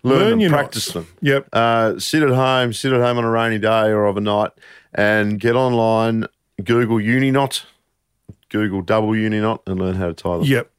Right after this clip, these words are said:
Speaker 2: Learn your
Speaker 1: Google
Speaker 2: knots,
Speaker 1: loop knot.
Speaker 2: but don't learn many. You
Speaker 1: No.
Speaker 2: know, let's not make it more difficult than it needs to be. Um, and again, the same thing with rigs. Learn your rigs, but don't learn mi-, many. So the running sinker rig, yes. The paternoster rig, yes.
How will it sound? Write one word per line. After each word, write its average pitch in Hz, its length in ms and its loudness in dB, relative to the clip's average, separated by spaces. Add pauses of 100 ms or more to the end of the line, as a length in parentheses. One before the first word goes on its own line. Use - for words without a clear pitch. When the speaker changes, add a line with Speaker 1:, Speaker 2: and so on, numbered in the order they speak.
Speaker 2:
Learn 196 300 4
your 196 100 4
Speaker 1:
Google 151 220 2
Speaker 2:
knots, 107 100 2
Speaker 1:
loop 110 180 0
knot. 90 200 -6 (120)
Speaker 2:
but 104 300 -2
don't 143 380 0
learn 120 600 2
many. 107 380 -2
You 151 80 -2
Speaker 1:
No. 123 300 2
Speaker 2:
know, - 100 -12
let's 151 400 0
not 131 320 0 (100)
make 120 320 0
it 131 100 -4
more 120 220 2
difficult 123 460 -2
than 117 120 -2
it 139 100 -6
needs 117 300 -2
to 113 100 -2
be. 127 380 0
Um, 127 380 0
and 156 160 2
again, 175 360 2
the 151 40 2
same 185 280 0
thing 151 180 0
with 117 140 0
rigs. 117 340 -2
Learn 170 220 4
your 147 120 4
rigs, 165 440 0
but 151 200 -4
don't 160 240 2
learn 127 360 2
mi-, 123 160 0 (100)
many. 120 380 0
So 120 260 0
the 123 120 2
running 151 340 2
sinker 127 320 -2
rig, 123 260 0
yes. 123 400 0 (360)
The 117 80 -2
paternoster 143 600 0
rig, 107 240 0
yes. 120 400 0